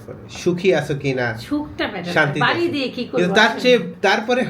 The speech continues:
Speaker 1: হঠাৎ করে আমার মনে পড়লো যে সুখের চাইতেও আরেকটা ইম্পর্টেন্ট জিনিস, সেটা হচ্ছে
Speaker 2: সুস্থ।
Speaker 1: স্বাস্থ্য, শরীর।
Speaker 2: <laughs> সুস্থ।
Speaker 1: Are you healthy or not?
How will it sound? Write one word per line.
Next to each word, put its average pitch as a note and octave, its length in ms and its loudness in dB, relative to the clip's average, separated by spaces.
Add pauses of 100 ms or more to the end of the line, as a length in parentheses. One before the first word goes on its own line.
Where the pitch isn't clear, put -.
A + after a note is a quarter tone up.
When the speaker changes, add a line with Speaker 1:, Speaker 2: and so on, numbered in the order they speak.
Speaker 1:
হঠাৎ G#3 280 2
করে A3+ 140 4
আমার G3+ 180 2
মনে F3 220 0
পড়লো E3 220 -2
যে F3 100 0
সুখের F#3 440 0
চাইতেও G#3+ 360 2
আরেকটা D3+ 320 0
ইম্পর্টেন্ট C#3 380 -2
জিনিস, A#2 240 -2
সেটা C#3 200 0
হচ্ছে D3+ 340 -2 (880)
Speaker 2:
সুস্থ। - 440 -6
Speaker 1:
স্বাস্থ্য, C#3 560 -2
শরীর। C#3 460 2
Speaker 2:
<laughs> - 120 -8
সুস্থ। F4 240 0
Speaker 1:
Are D3+ 200 2
you F3+ 120 4
healthy D#3 320 4
or C3 220 0
not? G#2+ 140 -4